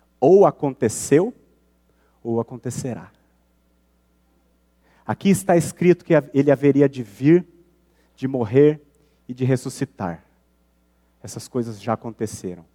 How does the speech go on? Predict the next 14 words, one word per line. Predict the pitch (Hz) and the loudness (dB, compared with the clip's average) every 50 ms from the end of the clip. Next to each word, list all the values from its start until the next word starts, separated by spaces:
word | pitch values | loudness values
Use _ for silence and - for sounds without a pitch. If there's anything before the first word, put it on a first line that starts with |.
| _ _ _ _ _ _ _ _ | _ _ _ _ _ _ _ _
E | - 135 | -6 -6
aqui | 143 - 156 | -4 -2 -4
está | - - 135 | 0 0 0
escrito | 113 - - - 143 139 - 131 | 0 -2 -8 -8 -10 -10 -10 -10
também, | - 127 113 110 127 131 135 131 | -8 -8 -4 0 2 0 0 0
meus | 117 113 110 98 | -6 -12 -16 -16
amados, | 110 101 98 92 85 90 _ _ _ - _ _ _ _ _ _ _ | -16 -16 -16 -18 -20 -20 _ _ _ -20 _ _ _ _ _ _ _
que | - 117 | -6 -6
ele | 104 107 | -6 -4
vai | 104 110 104 | -4 -8 -8
voltar. | 104 117 107 104 - 95 76 _ _ _ _ _ _ _ _ _ _ _ _ _ _ _ _ _ _ _ _ _ _ _ _ _ _ _ _ _ _ _ _ _ _ _ _ _ _ _ _ _ _ _ - | -8 -8 -12 -12 -12 -18 -20 _ _ _ _ _ _ _ _ _ _ _ _ _ _ _ _ _ _ _ _ _ _ _ _ _ _ _ _ _ _ _ _ _ _ _ _ _ _ _ _ _ _ _ -6
Ele | 110 107 117 | -6 -4 -4
vai | 110 123 123 131 | -2 -2 0 0
voltar. | 127 131 123 110 - 104 85 | 0 -2 -8 -12 -12 -16 -20